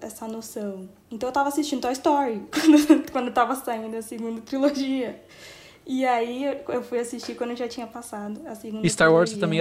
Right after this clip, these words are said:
Speaker 2: era muito
Speaker 1: cinema.
Speaker 2: nichado, né?
Speaker 1: É
Speaker 2: Hoje em
Speaker 1: muito
Speaker 2: dia é
Speaker 1: nichado,
Speaker 2: menos.
Speaker 1: demais. Hoje é uma coisa estrondosa, bizarro pra mim. Ninguém falava disso, assim,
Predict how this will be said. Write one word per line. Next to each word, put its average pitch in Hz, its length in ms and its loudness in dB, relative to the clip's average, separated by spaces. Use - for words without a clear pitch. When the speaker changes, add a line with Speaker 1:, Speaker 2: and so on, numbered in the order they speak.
Speaker 2:
era 170 40 0
muito 156 240 -2
Speaker 1:
cinema. 202 200 -4
Speaker 2:
nichado, 120 520 -4
né? 104 140 -12
Speaker 1:
É 254 60 -4
Speaker 2:
Hoje 269 100 -2
em - 20 0
Speaker 1:
muito 277 260 4
Speaker 2:
dia 147 160 2
é - 20 2
Speaker 1:
nichado, 135 260 2
Speaker 2:
menos. 98 280 -8
Speaker 1:
demais. 233 720 -6
Hoje 311 360 4
é 277 100 2
uma 320 180 2
coisa 311 220 0
estrondosa, 277 880 4
bizarro 240 580 -6
pra 214 180 -10
mim. 202 300 -10
Ninguém 233 280 -4
falava 277 360 0
disso, 226 300 -4
assim, 208 480 -4